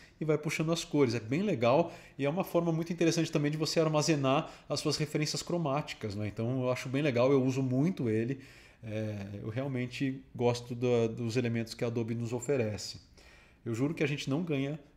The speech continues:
nada pra falar so-, bem da Adobe, tá bom? É porque eu gosto mesmo dos softwares da Adobe.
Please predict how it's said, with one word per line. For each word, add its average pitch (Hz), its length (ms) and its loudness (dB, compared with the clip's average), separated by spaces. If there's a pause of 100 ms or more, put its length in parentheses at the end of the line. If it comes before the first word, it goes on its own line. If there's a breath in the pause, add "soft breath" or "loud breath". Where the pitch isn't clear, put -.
(120)
nada 123 500 -2
pra 127 240 -8
falar 120 220 -4
so-, 131 140 -8
bem 120 220 -2
da 131 100 0
Adobe, 110 340 -4
tá 98 120 -12
bom? 104 240 -8
É 104 80 -6
porque 110 540 -6
eu 113 80 -8
gosto 110 300 -4
mesmo 110 240 -6
dos 107 120 -10
softwares 104 380 -10
da - 80 -12
Adobe. - 200 -14